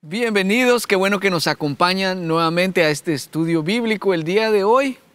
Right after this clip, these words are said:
eh, nos corresponde estudiar Marcos capítulo seis. Mi nombre es Luis López, me acompaña mi esposa Sandy. Y para que puedas accesar a las notas,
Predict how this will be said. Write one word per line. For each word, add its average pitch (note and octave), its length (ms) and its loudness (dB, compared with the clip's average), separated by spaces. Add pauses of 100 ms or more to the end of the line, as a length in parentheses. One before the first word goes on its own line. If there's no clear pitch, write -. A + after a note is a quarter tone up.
(680)
eh, C3+ 420 -4
nos C3+ 380 -6
corresponde D#3 600 -2
estudiar E3 440 0
Marcos B3+ 800 -2
capítulo B2+ 540 -8
seis. G2 500 -8 (360)
Mi F#3+ 100 -6
nombre G3+ 240 0
es G3 40 0
Luis F#3 220 -4
López, G3+ 380 0
me E3 120 -4
acompaña D3 680 -6
mi D3 160 -4
esposa D3+ 480 -4
Sandy. F3 560 -2 (580)
Y A#3 440 -2 (100)
para D3+ 180 -2
que D3+ 160 -6
puedas F3 800 -2 (180)
accesar D#3 500 0
a E3+ 60 2
las D3+ 240 -2
notas, G#3+ 720 -2